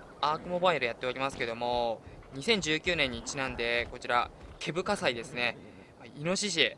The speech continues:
強引ですけど、イノシシに今乗っております。そして、前回、ようやく見つけることができたこちら、店長の洞窟の南東。このミッションを行きたいんですけど、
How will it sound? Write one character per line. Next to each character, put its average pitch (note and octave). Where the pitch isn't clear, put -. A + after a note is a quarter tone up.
強 D3+
引 D#3+
で E3
す -
け B2+
ど、 A#2+
イ C3
ノ E3+
シ F#3
シ D3+
に B2
今 B2
乗 A2
っ A2
て C3
お A#2+
り B2
ま B2
す。 -
そ F3
し -
て、 F3+
前 B3
回、 D#3
よ D#3+
う F3+
や G3
く G3+
見 G3+
つ -
け G#3+
る G3+
こ G3+
と F3
が D3
で C#3
き -
た B2
こ B2+
ち -
ら、 C#3+
店 A#3+
長 D3+
の B2+
洞 D3
窟 E3+
の E3+
南 B2+
東。 D3+
こ F#3
の G#3
ミ G#3+
ッ G#3
シ -
ョ B2
ン A2
を A#2+
行 C#3+
き -
た G3
い F3+
ん A#2
で A2
す -
け A2+
ど、 A2+